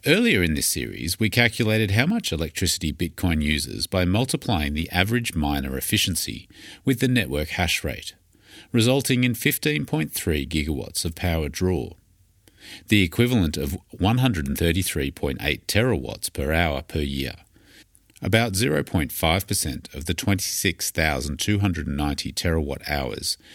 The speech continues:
of electricity produced by the world annually. Now that we understand Bitcoin's electricity use and generation mix, we can calculate total energy use. Every time primary energy is converted into electrical energy,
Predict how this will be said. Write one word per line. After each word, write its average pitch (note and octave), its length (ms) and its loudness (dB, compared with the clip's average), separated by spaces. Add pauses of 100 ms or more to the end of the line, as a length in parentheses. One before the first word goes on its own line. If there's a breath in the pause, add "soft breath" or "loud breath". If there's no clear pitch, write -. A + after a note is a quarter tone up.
(240 loud breath)
of G2+ 120 2
electricity G#2 600 2
produced - 440 -2
by D2 120 -2
the C#2+ 100 -4
world C#2 300 -6
annually. D2 480 0 (1120 loud breath)
Now A2+ 160 4
that G#3 160 0
we G2+ 180 2
understand C#2 720 -2
Bitcoin's D2+ 480 -2 (100)
electricity D#2 640 -4
use C2 460 -4
and D2+ 200 -2
generation C#2+ 640 0
mix, - 480 -2
we G2+ 140 0
can A2+ 160 0
calculate A2+ 640 -2
total C#3 400 0
energy - 320 -4
use. - 520 -2 (960 loud breath)
Every D3+ 280 2
time D#2+ 340 2
primary F#2+ 460 2
energy C#2 360 -2
is B1+ 120 -2
converted D2+ 600 -2
into D2+ 320 -6
electrical C#2 540 -2
energy, B1 480 -8